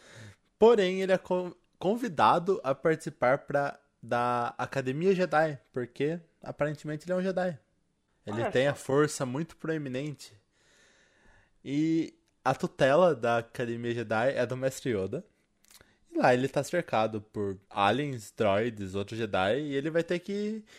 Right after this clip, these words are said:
Speaker 1: enfrentar desafios comuns da idade dele, que é, tipo, utilizar a força, duelar com sabre de luz. E o que aparentemente é o mais difícil pra toda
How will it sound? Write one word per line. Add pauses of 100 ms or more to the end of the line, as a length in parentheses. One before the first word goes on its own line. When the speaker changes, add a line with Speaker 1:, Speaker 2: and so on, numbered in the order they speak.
(140)
Speaker 1:
enfrentar
desafios
comuns
da
idade
dele, (120)
que
é, (100)
tipo, (340)
utilizar
a
força,
duelar
com
sabre
de
luz. (1400)
E
o
que
aparentemente
é
o
mais
difícil
pra
toda